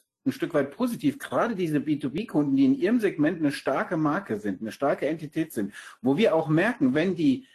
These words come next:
markenbezogenen Content veröffentlichen, rankt der sehr schnell und auch meistens gut. Die haben natürlich sich über die Jahre auch an der Stelle eine Position erarbeitet, die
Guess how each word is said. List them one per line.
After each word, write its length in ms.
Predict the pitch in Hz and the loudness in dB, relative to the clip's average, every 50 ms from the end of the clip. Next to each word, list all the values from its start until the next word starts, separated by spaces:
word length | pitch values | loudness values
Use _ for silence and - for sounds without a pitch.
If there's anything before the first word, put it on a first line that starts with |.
| _ _ _ | _ _ _
markenbezogenen 1000 | - 127 135 151 165 - - 254 190 143 151 - - 170 156 147 151 147 131 123 | 0 2 2 2 2 0 -2 -2 -2 -2 -2 -2 0 0 2 4 4 4 2 2
Content 460 | - - 151 165 190 - 170 147 143 | 0 -2 -2 -2 -2 0 -2 -2 0
veröffentlichen, 600 | - 143 127 135 147 156 147 151 147 143 135 131 131 | 0 0 -2 -2 -2 -4 -4 -2 0 0 0 0 -2
rankt 400 | 117 101 127 151 214 254 240 - | -2 0 0 0 0 0 -2 0
der 160 | 165 147 139 | 0 0 0
sehr 340 | 123 123 143 202 254 233 208 | 0 -2 -2 -2 0 -2 -4
schnell 500 | - - 185 185 202 202 - - - - _ _ _ _ _ _ _ _ | -4 -6 -4 -2 0 0 0 -2 -6 -12 _ _ _ _ _ _ _ _
und 160 | - 160 156 | -2 0 0
auch 140 | - 160 147 | 2 2 2
meistens 500 | 147 139 147 208 226 - 202 175 - - | 2 2 2 0 -2 -4 -8 -8 -8 -4
gut. 320 | - 247 233 123 98 - - _ _ _ _ _ _ _ - | -2 0 2 2 0 -2 -8 _ _ _ _ _ _ _ -8
Die 100 | 127 131 | -4 -2
haben 120 | 151 175 202 | 0 2 2
natürlich 640 | 196 190 - - 143 160 202 240 247 - - _ _ _ _ _ _ _ _ _ - | 0 0 0 0 0 0 0 -2 -4 -6 -12 _ _ _ _ _ _ _ _ _ -10
sich 280 | 139 127 127 113 - | -8 -6 -6 -4 -2
über 200 | - 151 165 170 | -2 0 0 0
die 100 | 151 143 | 0 2
Jahre 340 | 117 117 117 127 156 175 - | 2 2 2 0 0 -2 -2
auch 220 | 120 147 160 - | 0 0 0 0
an 140 | 165 143 139 | 0 0 2
der 160 | 127 127 139 | 2 2 0
Stelle 280 | 143 - - 143 151 160 | 0 -2 -4 -2 -2 0
eine 140 | 147 151 135 | 0 -2 -2
Position 540 | - - 143 139 139 127 - - 139 113 107 | -2 -4 -4 -4 -4 -4 -2 -2 0 0 0
erarbeitet, 640 | - 92 110 113 139 143 147 151 - 185 185 _ | 0 0 -2 0 0 -2 -2 -4 -6 -10 -10 _
die 500 | 147 143 135 143 170 185 208 226 233 - | -4 -2 -2 -2 -2 -4 -8 -8 -10 -12